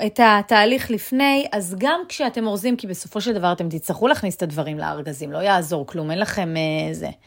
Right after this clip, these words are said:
אין לכם קיפו קיצור דרך, אז גם שמה, על הדרך אתם כבר מכניסים לארגז, יאללה, קחו שקית,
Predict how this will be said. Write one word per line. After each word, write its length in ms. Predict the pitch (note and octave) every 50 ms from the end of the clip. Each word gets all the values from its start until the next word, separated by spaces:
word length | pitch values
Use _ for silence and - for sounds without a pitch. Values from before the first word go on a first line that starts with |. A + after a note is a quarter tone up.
| _ - - - - - - _ -
אין 120 | F#3+ G#3
לכם 220 | C4 B3+ - A#3+
קיפו 260 | G#3 - - D#3 - E3+
קיצור 400 | - F#3+ - - - F3+ D3+ D#3
דרך, 240 | E3+ E3+ D#3 -
אז 120 | A3 G3 A3
גם 180 | A#3+ D#4 F4+ F#4+ F4
שמה, 440 | - - D#4+ D#4 D4 C#4 C4 B3+ A3+ - _ _ _ - - - - - _ _ -
על 200 | - D4+ E4 E4+ F4
הדרך 500 | C#4 A3+ C4+ D4 D4 C#4 B3+ - - G3+
אתם 160 | - G#3+ G3+
כבר 120 | F#3 G3+
מכניסים 480 | G3 F#3+ - - G3+ F3+ - C4+ C4 C4
לארגז, 540 | B3+ A#3+ A#3 A#3+ A3+ C4+ C#4 C4 A#3 A#3 A#3+
יאללה, 340 | B3 - - - - D#4
קחו 260 | - - - - C#4+ C#4
שקית, 640 | - - C#4+ C#4+ - C4+ C4 B3+ B3+ B3+ - -